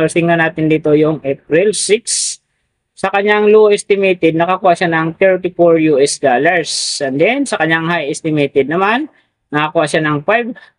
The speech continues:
hundred forty U S dollars. So, ang mga yan naman, mga Lods, daily summary lang. Mas maganda kung silipin natin yung naka-round off na from daily,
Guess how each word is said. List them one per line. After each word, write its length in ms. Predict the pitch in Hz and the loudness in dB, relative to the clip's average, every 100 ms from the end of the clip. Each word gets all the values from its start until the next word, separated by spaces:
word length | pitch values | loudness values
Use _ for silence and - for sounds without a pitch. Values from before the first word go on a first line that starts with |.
| _ | _
hundred 480 | 143 139 139 196 196 - | -4 -2 0 0 0 -2
forty 640 | 147 127 117 - 175 151 | 0 0 0 2 4 4
U 160 | 127 107 | 2 2
S 240 | 139 - | -2 -4
dollars. 800 | - 101 85 147 165 - - - _ _ _ _ _ | -6 -4 -2 0 -2 -4 -10 -12 _ _ _ _ _
So, 320 | - 262 269 | 0 2 4
ang 160 | 254 254 | 4 2
mga 320 | 240 226 220 | 2 0 0
yan 160 | 220 220 | 0 2
naman, 160 | 214 | 2
mga 320 | 208 208 180 170 | 2 2 2 2
Lods, 160 | 170 | 2
daily 240 | 175 175 180 | 2 2 0
summary 400 | 180 170 170 175 | 0 0 2 2
lang. 320 | 160 190 240 | 2 0 -2
Mas 240 | 214 - | -4 -4
maganda 400 | 202 190 185 185 | -2 0 0 -2
kung 160 | 175 185 | -2 -6
silipin 640 | - 185 175 175 165 160 | -4 0 0 0 0 0
natin 400 | 156 147 156 151 | -2 -2 -2 0
yung 160 | 151 147 | -4 -4
naka-round 480 | - 175 180 170 226 | -2 0 0 0 -4
off 160 | 294 | -4
na 240 | 170 185 269 _ _ _ _ | -4 -4 -8 _ _ _ _
from 240 | 175 180 185 | -4 -4 -2
daily, 560 | 208 247 208 214 269 | 0 2 2 2 0